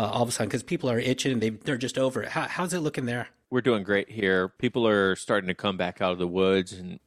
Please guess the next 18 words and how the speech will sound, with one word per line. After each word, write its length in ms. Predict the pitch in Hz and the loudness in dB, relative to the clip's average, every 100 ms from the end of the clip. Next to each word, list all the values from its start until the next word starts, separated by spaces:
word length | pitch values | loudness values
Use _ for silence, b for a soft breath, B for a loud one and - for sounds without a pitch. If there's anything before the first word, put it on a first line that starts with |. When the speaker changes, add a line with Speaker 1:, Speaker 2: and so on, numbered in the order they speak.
| - | -4
Speaker 2:
be 140 | 101 | -2
more 560 | 92 92 92 90 85 82 _ - | -2 0 2 4 2 -2 _ -2
open 340 | 92 - 90 82 | -2 0 -4 -2
to 520 | 92 87 87 92 - - - | -2 0 0 0 -2 -4 -14
crowds 440 | - 87 87 - | -6 -2 -2 -4
and 80 | 95 | -6
whatnot, 500 | 90 - 90 87 - | -6 -6 -4 -2 -4
and 100 | 92 | -6
our 100 | 87 | -8
classes 440 | - 87 - 92 | -4 -4 -4 -4
are 220 | 95 87 - | 0 0 -4
starting 320 | - - 98 87 | -8 -2 -2 -2
to 40 | |
have 160 | 98 90 | -4 -2
more 140 | 92 | -2
people 240 | - 101 98 | 0 -2 -2
show 260 | - 90 | 0 2
up. 180 | 90 - | 2 0